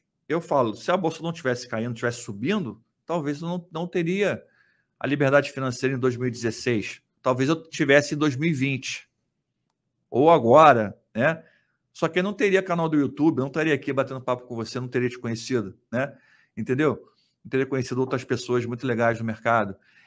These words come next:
Então, assim, o fato de, da bolsa tá caindo me fez ter liberdade financeira num, num momento dois mil e dezesseis, dois mil e dezessete, me possibilitou fazer o canal no YouTube,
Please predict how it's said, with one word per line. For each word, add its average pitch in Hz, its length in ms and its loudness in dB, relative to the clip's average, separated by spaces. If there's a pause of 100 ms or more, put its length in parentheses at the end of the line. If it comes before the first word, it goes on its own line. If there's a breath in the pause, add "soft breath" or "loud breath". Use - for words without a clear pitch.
(140 soft breath)
Então, 160 220 0
assim, 190 360 0
o - 120 -2
fato 226 380 0
de, 190 240 2
da 147 280 2
bolsa 175 320 -2
tá 196 160 0
caindo 190 380 -4
me 185 120 0
fez 175 540 -6 (420)
ter 156 120 -4
liberdade 143 440 -2
financeira 123 500 -6
num, 120 460 -6
num 147 140 -6
momento 127 480 -4 (600)
dois 123 140 4
mil 131 80 2
e - 20 0
dezesseis, 123 340 -2
dois 120 120 0
mil 123 80 -2
e - 20 -2
dezessete, 139 580 -4 (200)
me 165 100 -4
possibilitou 165 600 0
fazer 147 260 0
o 139 40 -4
canal 131 260 -4
no 123 80 -2
YouTube, 185 600 -2